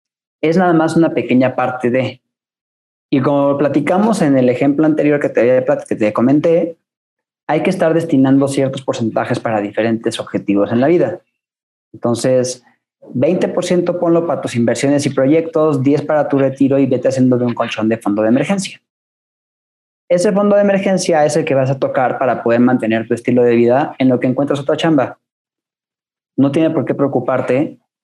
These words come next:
el tema de, de, del, del ahorro, cómo lo vas a hacer, ¿no? ¿Por qué? Porque tienes un colchón de emergencia.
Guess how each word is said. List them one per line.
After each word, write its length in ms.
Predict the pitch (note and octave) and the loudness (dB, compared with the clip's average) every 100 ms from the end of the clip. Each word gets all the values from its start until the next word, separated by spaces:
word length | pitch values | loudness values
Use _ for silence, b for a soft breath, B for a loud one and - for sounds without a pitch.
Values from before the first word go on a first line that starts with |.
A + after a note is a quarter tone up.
| _ _ _ _ | _ _ _ _
el 180 | A2+ G#2+ | -4 0
tema 240 | B2 B2 | 0 2
de, 460 | B2 A2+ G#2 G2+ G2 | 2 2 2 0 0
de, 300 | G#2 G2 - | 0 0 -2
del, 440 | G#2+ G#2 G#2 G#2 | -2 -2 -4 -6
del 160 | - A2+ | -2 0
ahorro, 340 | B2 D3 A#2+ | 2 0 -2
cómo 160 | - A#2+ | -2 -2
lo 80 | A#2 | 0
vas 160 | A2+ | -2
a 40 | A#2+ | -4
hacer, 320 | C3 B2 - _ _ _ _ _ _ _ | -4 -4 -6 _ _ _ _ _ _ _
¿no? 160 | A2+ B2 | -6 -4
¿Por 180 | B2 D3+ | -4 -2
qué? 120 | D#3 | -2
Porque 220 | A#2+ - | -2 -6
tienes 340 | - A#2+ A#2 | -2 0 0
un 80 | A#2 | -2
colchón 340 | A2 A2 - G2+ | -2 -2 -4 -2
de 60 | |
emergencia. 540 | G#2+ G#2+ B2+ A#2+ - | -4 -4 -6 -6 -10